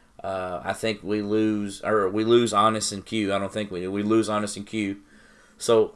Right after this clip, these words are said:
I mean, that means you're bringing back Perry. That means you're bringing back V J, Jordan, uh, Malik, uh, Lance Thomas, uh, the walk-ons. Uh, who else we have?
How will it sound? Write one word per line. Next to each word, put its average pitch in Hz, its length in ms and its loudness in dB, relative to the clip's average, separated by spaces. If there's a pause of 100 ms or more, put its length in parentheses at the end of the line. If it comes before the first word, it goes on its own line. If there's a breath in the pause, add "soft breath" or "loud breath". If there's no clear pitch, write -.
I 101 80 -4
mean, 110 240 0
that 110 160 0
means 113 180 0
you're 107 120 -2
bringing 110 300 -2
back 95 220 -6
Perry. 131 440 4
That 110 160 0
means 107 160 -6
you're 101 100 -8
bringing 104 240 0
back 90 160 -6
V 117 240 -4
J, 117 400 2 (340 soft breath)
Jordan, 110 600 2 (540 soft breath)
uh, 92 480 -4 (340)
Malik, 113 720 0 (840 soft breath)
uh, 87 440 -6 (580)
Lance 104 400 -4
Thomas, 123 840 -2 (380)
uh, 82 480 -8 (380)
the 104 180 -2
walk-ons. 117 880 0 (1000)
Uh, 85 300 -8
who 110 200 0
else 95 160 -6
we 98 120 -8
have? 104 440 -8